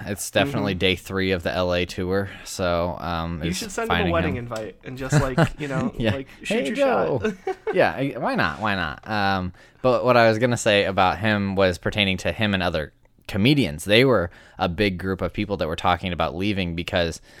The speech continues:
Speaker 1: uh, like, the com-, the, I don't know what they're called, like, the, uh, the only one I can think of is the Comedy Store, and there's, like, the Ice House and stuff like that, but, like, the places where comedians do their act,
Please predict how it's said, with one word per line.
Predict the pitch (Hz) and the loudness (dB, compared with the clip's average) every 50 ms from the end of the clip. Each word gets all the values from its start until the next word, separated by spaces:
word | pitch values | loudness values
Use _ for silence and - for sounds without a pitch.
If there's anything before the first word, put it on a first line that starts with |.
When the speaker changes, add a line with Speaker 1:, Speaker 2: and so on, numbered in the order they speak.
| - - _ - - | -20 -20 _ -8 -4
Speaker 1:
uh, | 85 85 82 80 | -2 0 0 0
like, | 78 80 80 - - _ _ - 69 | 0 -2 -4 -6 -12 _ _ -20 -8
the | 76 90 87 | -6 -6 -6
com-, | - - - 98 92 92 - - | -6 -6 -2 -2 -2 -2 -4 -4
the, | 95 95 87 85 82 78 - _ _ _ _ _ - | -4 -2 -2 -2 -2 -6 -10 _ _ _ _ _ -8
I | 85 85 | -6 -4
don't | 87 85 | -4 -4
know | 85 85 | -4 -4
what | 85 80 - | -4 -4 -6
they're | 80 73 | -8 -10
called, | - - 82 85 87 78 | -6 -4 -4 -4 -4 -4
like, | 80 80 80 - - | -6 -8 -8 -10 -10
the, | - 87 85 85 85 | -8 -6 -4 -2 -2
uh, | 82 82 85 82 82 82 82 87 87 - - _ _ _ _ _ _ - - - - | -2 0 0 0 -2 -2 -4 -6 -12 -16 -20 _ _ _ _ _ _ -20 -18 -6 -2
the | 101 107 | 0 0
only | 107 110 107 | 2 2 2
one | 104 101 98 | 2 2 2
I | 95 | 0
can | 95 90 | 0 -2
think | 90 98 98 | 0 0 0
of | 90 90 | 0 0
is | 87 | -2
the | 85 85 | -4 -6
Comedy | - - - 98 92 92 87 92 90 | -6 -2 0 0 0 2 0 -2 -2
Store, | - - 95 92 92 92 92 | -2 -4 -2 0 0 2 2
and | 92 87 87 85 85 | 0 0 -2 -2 -2
there's, | 85 82 90 | -2 -2 -2
like, | 87 82 - | -4 -4 -4
the | - - | -6 -4
Ice | 87 87 87 - | -2 -2 -2 0
House | - 92 90 85 - | 0 0 0 0 -2
and | 92 85 | -6 -4
stuff | - 87 82 | -4 -2 -2
like | 90 82 78 - | -2 -4 -2 0
that, | 90 87 87 80 | 0 0 0 0
but, | - 87 | 0 0
like, | 87 90 82 - - - - - - - - _ _ _ | 0 0 -2 -4 -10 -20 -20 -20 -20 -20 -20 _ _ _
the | - 98 | -6 -6
places | - - 92 98 92 - 107 104 | -2 -2 -2 -2 -2 -4 -4 -2
where | 104 104 | -2 -2
comedians | 98 - - 104 104 104 107 101 98 95 90 | -2 -2 -2 -2 0 0 0 -2 -2 -4 -6
do | - - 110 110 | -4 -2 -2 0
their | 104 98 92 - - | 0 0 -2 -2 -2
act, | - 110 101 95 98 - - - - - | 0 0 0 0 -2 -6 -12 -20 -20 -20